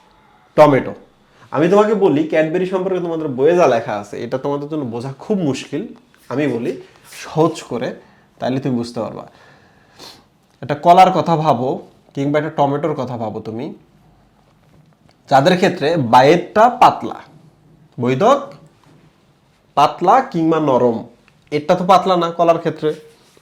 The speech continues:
পুরু, but নরম। Either পাতলা প্লাস নরম or পুরু but নরম, ঠিক আছে? এরপর দেখো, এই যেটা খাচ্ছ, যে অংশটা,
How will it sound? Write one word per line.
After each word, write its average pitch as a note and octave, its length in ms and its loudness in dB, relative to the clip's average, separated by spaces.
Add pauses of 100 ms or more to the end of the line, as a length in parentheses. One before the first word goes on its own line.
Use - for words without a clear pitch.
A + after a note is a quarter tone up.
(120)
পুরু, G3 300 4 (500)
but D3+ 180 2
নরম। G#2+ 240 -6 (1000)
Either D3+ 260 6 (120)
পাতলা G3 480 4
প্লাস A#3+ 400 4
নরম D4+ 400 2 (180)
or F3+ 280 2 (540)
পুরু G3+ 220 4
but F#3 580 4
নরম, - 240 -8 (340)
ঠিক A3 120 4
আছে? G3+ 260 2 (400)
এরপর F#3 320 4
দেখো, A#2+ 300 -4 (460)
এই D#3+ 120 2
যেটা G3+ 140 4
খাচ্ছ, - 440 2
যে F3 160 4
অংশটা, B2+ 500 -2